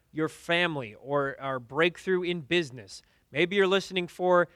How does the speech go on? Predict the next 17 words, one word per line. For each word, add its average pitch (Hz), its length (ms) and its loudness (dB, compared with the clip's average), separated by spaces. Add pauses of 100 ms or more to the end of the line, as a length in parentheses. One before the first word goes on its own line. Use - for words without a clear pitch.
(160)
"God, 170 240 8
I'm 165 200 2
dry 147 420 6
and 131 160 -2
I 139 80 0
just 151 320 -2
need 156 260 -4
whatever 151 340 0
you 185 140 -2
want 165 280 0
to 147 60 -10
say 151 280 -4
to 123 60 -12
me. 117 120 -12
I 117 120 -8
need, 160 260 -4 (320)
God, 180 300 4